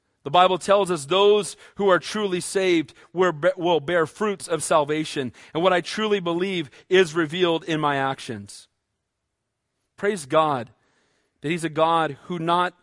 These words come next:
not only saves us, but transforms us from the inside out. "If any man be in Christ, he's a new creation. Old things have passed away. All things have become new." I think different. I live different. I speak different.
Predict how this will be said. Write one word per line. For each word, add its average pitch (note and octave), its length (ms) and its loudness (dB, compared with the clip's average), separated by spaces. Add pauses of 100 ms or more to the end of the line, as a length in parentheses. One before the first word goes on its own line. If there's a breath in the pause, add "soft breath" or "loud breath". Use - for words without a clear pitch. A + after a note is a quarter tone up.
(440)
not F3+ 180 2
only F3 200 0
saves F3 440 -2
us, D3+ 160 0
but D#3 160 -2
transforms F3+ 760 0
us C#3 100 -8
from D3+ 160 -8
the D3 120 -2
inside C3+ 380 -4
out. G#2 260 -10 (760 soft breath)
"If D#3 140 -4
any G#3+ 200 4
man G#3+ 260 2
be G3+ 100 2
in F3+ 80 -4
Christ, F#3 340 2
he's F3 140 -6
a E3+ 60 0
new F3+ 180 0
creation. F3 500 -2
Old F3+ 180 0
things F#3 220 -2
have D#3+ 80 -6
passed E3+ 320 0
away. E3 240 2
All F#3 280 6
things G3 240 -2
have F3+ 80 -6
become F3+ 380 -2
new." F3 260 2 (300 loud breath)
I F3+ 140 4
think A#3 440 -2
different. E3+ 380 0
I E3+ 140 4
live F3+ 400 4
different. E3 340 0
I E3 100 2
speak G#3+ 460 -6
different. E3+ 340 0